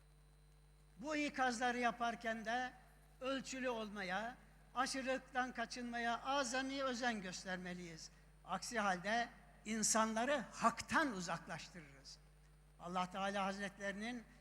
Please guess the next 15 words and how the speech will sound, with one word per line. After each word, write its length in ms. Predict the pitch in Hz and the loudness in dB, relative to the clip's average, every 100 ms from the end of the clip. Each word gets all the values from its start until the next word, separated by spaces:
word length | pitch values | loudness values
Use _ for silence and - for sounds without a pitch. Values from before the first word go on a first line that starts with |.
| - | -16
"Seni 340 | - - 226 262 | -6 0 2 4
yaratmasaydım, 960 | 240 233 269 247 226 220 196 180 180 165 - - - - | 6 6 4 2 0 2 2 0 -4 -6 -14 -20 -8 2
kainatı 580 | 208 233 240 247 233 | 4 4 4 2 2
yaratmazdım." 1300 | 254 220 226 254 247 - - - 254 311 233 247 226 | 0 4 6 6 2 -8 -16 0 4 4 4 2 2
diye 180 | 214 220 | 0 0
iltifat 580 | 214 226 240 202 262 254 | 0 -2 -2 2 4 2
ettiği 360 | 220 - 220 202 | -4 -4 -4 -2
Peygamberimiz 840 | 220 208 214 208 208 208 208 - - - | -2 -2 -2 -2 -4 -4 -6 -10 -14 -8
Aleyhisselatü 960 | 202 214 214 196 214 220 214 190 - 208 | -4 0 0 0 0 2 0 -2 -8 -8
Vesselam 520 | 208 190 208 214 208 | -6 -4 -2 -2 -4
Efendimiz'e 800 | 202 185 202 208 202 190 233 240 - - - - - | -6 -6 -6 -6 -8 -2 -2 -2 -8 -20 -20 -14 -2
Allah 380 | 202 208 233 180 190 | 0 4 2 2 0
bakın 340 | 214 233 226 | 0 -2 -2
ne 160 | 233 185 | -4 -4
diyor: 260 | 175 143 | -8 -10